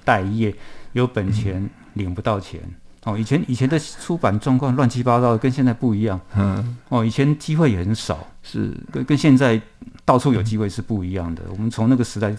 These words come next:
Speaker 1: 走过来，
Speaker 2: 嗯，
Speaker 1: 哦，
Speaker 2: 我
Speaker 1: 现在很好了。
Speaker 2: 嗯，我看国大的那个书的时候，我都想到国大讲那个出版社刚刚起来的那个状况，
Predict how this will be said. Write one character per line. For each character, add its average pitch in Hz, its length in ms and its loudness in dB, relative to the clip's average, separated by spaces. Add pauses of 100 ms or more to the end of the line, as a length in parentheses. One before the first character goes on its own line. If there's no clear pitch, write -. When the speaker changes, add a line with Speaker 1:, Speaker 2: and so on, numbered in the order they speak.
Speaker 1:
走 95 200 -6
过 90 240 -4
来， 85 200 -12 (420)
Speaker 2:
嗯， 95 160 2
Speaker 1:
哦， 95 100 -2
Speaker 2:
我 101 200 0
Speaker 1:
现 - 220 -2
在 113 100 2
很 101 180 0
好 90 180 -2
了。 85 160 -16 (180)
Speaker 2:
嗯， 120 160 2
我 98 100 2
看 135 220 2
国 95 160 0
大 113 160 2
的 98 80 2
那 101 60 4
个 101 60 2
书 95 120 -4
的 101 60 2
时 98 100 -2
候， 95 60 0
我 95 60 0
都 110 120 0
想 98 180 0
到 101 180 0 (380)
国 113 120 -2
大 147 100 2
讲 107 200 0
那 120 60 4
个 123 40 4
出 - 140 0
版 80 140 2
社 101 120 0
刚 104 120 2
刚 110 120 2
起 - 120 -8
来 80 100 -2
的 104 100 0
那 92 60 -2
个 95 40 0
状 92 280 -2
况， 95 200 2